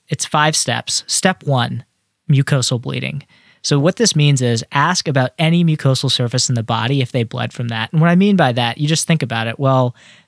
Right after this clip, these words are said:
inside the nose, are they having epistaxis? And all, you're always asking again, did you need cauterization if they had recurrent epistaxis in the past? Then let's go down to the mouth,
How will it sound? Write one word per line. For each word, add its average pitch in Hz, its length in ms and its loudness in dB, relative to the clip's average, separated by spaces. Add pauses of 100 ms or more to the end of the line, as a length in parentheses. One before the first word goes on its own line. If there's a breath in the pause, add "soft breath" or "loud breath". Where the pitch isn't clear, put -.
(140 loud breath)
inside 156 440 2
the 135 100 0
nose, 127 540 0
are 123 100 -2
they 123 100 0
having 131 300 0
epistaxis? - 1040 -2 (300 soft breath)
And 127 120 0
all, 131 160 0
you're 135 120 4
always 139 240 4
asking 147 300 0
again, 127 300 0
did 117 180 -4
you 131 100 0
need 135 200 2
cauterization 143 720 0
if 113 120 -6
they 123 120 0
had 117 400 -2 (380)
recurrent 123 460 -4
epistaxis 120 680 -4
in 139 80 -4
the 123 60 -8
past? - 500 -10 (680 loud breath)
Then 143 180 2
let's 147 160 -2
go 147 100 2
down 127 240 2
to 135 100 -6
the 143 80 2
mouth, 143 460 0